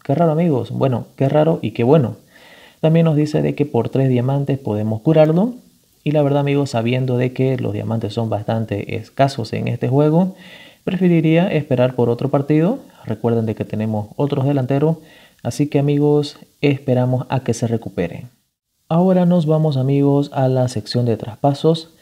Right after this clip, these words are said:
en donde tenemos nuevamente a dos jugadores legendarios, en este caso Havertz, un mediocampista ofensivo de nivel ochenta, que creo que nunca lo he tenido, y también lo tenemos a Fabinho, mediocampista derecho nivel noventa y dos,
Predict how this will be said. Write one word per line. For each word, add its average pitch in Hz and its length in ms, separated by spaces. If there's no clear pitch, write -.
en 113 160
donde 104 240
tenemos 107 420
nuevamente 139 720
a 107 140
dos 123 220
jugadores 113 520
legendarios, 120 680
en 117 140
este 131 240
caso 113 600
Havertz, 143 540
un 127 160
mediocampista 107 680
ofensivo 120 480
de 123 100
nivel 117 260
ochenta, 135 600
que - 420
creo 220 260
que 127 120
nunca 123 280
lo 113 80
he 113 40
tenido, 123 500
y 170 120
también 147 320
lo 156 120
tenemos 127 500
a 139 100
Fabinho, 131 680
mediocampista 123 680
derecho 113 440
nivel 120 320
noventa 113 340
y 107 60
dos, 117 340